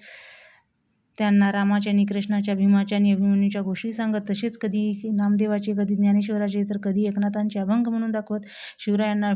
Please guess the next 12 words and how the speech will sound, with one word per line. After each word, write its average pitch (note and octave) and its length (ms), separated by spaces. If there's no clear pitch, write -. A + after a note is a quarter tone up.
शूर B3 240
पुरुषांच्या G#3 520
गोष्टी F#3+ 320
आवडत. G#3+ 340
मोठे G#3 240
झाल्यावर G3+ 320
त्यांच्यासारखे G#3 640
पराक्रम A3 460
करावे G#3 320
असे G3 180
त्यांना A3 260
वाटे. G3+ 260